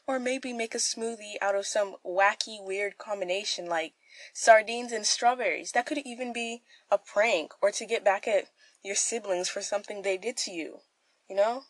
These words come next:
Something like that. Make some creme brulee. It's actually not as hard as it sounds, and it's really good.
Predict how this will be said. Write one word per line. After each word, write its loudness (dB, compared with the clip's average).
Something -2
like -4
that. 0
Make -2
some 2
creme -2
brulee. 2
It's -2
actually 6
not 2
as 0
hard 4
as -4
it -10
sounds, -6
and -4
it's -8
really -10
good. -2